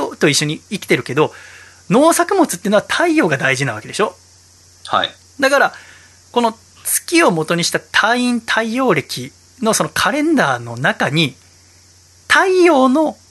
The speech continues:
Speaker 1: 暦も書いてあったわけです。
Speaker 2: なるほど。
Speaker 1: 基本的に日付は月が
Speaker 2: はい。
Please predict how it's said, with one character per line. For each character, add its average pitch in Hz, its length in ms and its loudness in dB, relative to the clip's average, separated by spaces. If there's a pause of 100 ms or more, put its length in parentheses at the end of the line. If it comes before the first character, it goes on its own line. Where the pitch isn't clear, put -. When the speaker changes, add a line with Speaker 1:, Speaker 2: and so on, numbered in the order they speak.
(800)
Speaker 1:
暦 208 420 0
も 185 200 -2 (160)
書 - 140 -2
い 262 80 -4
て - 100 -6
あ 139 40 -4
っ - 80 -14
た 127 80 -8
わ - 60 -10
け - 100 -14
で - 60 -18
す。 - 1040 -20
Speaker 2:
な 214 120 -4
る - 80 -4
ほ - 80 -8
ど。 - 140 -10 (220)
Speaker 1:
基 240 120 0
本 294 160 4
的 311 180 -2
に 330 60 0
日 - 200 0
付 254 260 -4
は 294 220 2
月 - 220 -2
が 247 80 0
Speaker 2:
は 180 60 -4
い。 - 20 -20